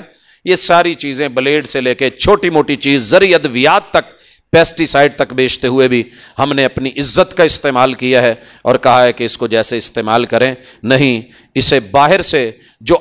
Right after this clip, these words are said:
آزادی کا نغمہ سنایا جا رہا ہے، یہ عورت کی آزادی نہیں ہے، صرف اور صرف عورت تک پہنچنے کی آزادی ہے۔ جتنی رکاوٹیں تھیں وہ کھڑی کی جا،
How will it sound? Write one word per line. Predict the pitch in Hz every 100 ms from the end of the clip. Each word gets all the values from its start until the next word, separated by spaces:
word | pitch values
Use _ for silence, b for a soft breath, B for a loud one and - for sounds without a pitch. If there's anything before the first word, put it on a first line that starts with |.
| -
آزادی | 156 165 180 240 262
کا | 180 127 90 - b b
نغمہ | 113 147 170 208 254
سنایا | - 247 240 247 247
جا | 233
رہا | 240 262
ہے، | 247 - b b
یہ | 180 180
عورت | 202 226 -
کی | 233 226
آزادی | 214 214 214 240
نہیں | 247 247 208
ہے، | 123 87 _ B B
صرف | - - 320 330 294
اور | 269 254
صرف | 254 240 - -
عورت | 170 202 220 220 -
تک | 214 208 - -
پہنچنے | 254 269 233 226
کی | 196 170
آزادی | 139 123 110 80
ہے۔ | - _ _ _ _ _ _ _
جتنی | - 143 170 165
رکاوٹیں | 160 165 165 170
تھیں | 147 156
وہ | 143
کھڑی | 135 123
کی | 110
جا، | 101